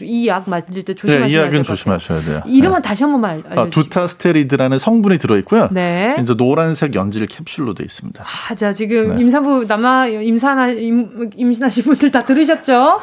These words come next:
Speaker 2: <laughs>
Speaker 1: 자, 참고하시길 바랄게요. 자, 그리고 사사오삼 님이요. 약국에 찾아오시는 손님 중에 약사님을 가장 당황스럽게 만드는 유형이 있다면요?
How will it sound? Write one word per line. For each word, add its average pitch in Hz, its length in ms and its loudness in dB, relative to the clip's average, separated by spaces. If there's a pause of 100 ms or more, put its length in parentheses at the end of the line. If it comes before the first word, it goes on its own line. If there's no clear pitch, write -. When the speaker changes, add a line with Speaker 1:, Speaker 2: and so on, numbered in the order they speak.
(140)
Speaker 2:
<laughs> - 160 -4
Speaker 1:
자, 240 300 0
참고하시길 269 520 2
바랄게요. 196 500 -2 (420)
자, 330 160 2
그리고 285 520 2
사사오삼 285 680 0
님이요. 202 440 0 (360)
약국에 330 400 0
찾아오시는 415 680 0
손님 403 320 2
중에 262 420 2
약사님을 330 540 -4
가장 349 420 -2
당황스럽게 403 680 2
만드는 254 400 2
유형이 226 360 2
있다면요? 208 760 -2